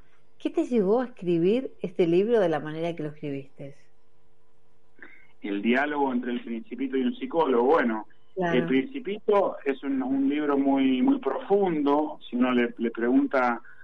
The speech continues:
Speaker 2: a, a personas o uno mismo mira en la biblioteca o en la mesa de luz,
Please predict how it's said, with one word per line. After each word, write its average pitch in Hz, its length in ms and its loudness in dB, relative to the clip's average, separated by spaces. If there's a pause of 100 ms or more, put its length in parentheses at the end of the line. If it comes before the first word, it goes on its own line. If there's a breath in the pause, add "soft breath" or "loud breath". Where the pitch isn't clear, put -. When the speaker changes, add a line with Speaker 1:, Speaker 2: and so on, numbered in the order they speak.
(160 loud breath)
Speaker 2:
a, 123 380 4
a 117 80 -2
personas 165 640 -2
o 127 60 -4
uno 135 200 -2
mismo 143 560 -2
mira 143 280 4
en 127 260 -4
la 135 80 2
biblioteca 143 840 0
o 139 80 4
en 127 60 0
la 120 80 0
mesa 135 300 -2
de 127 100 0
luz, 165 340 -4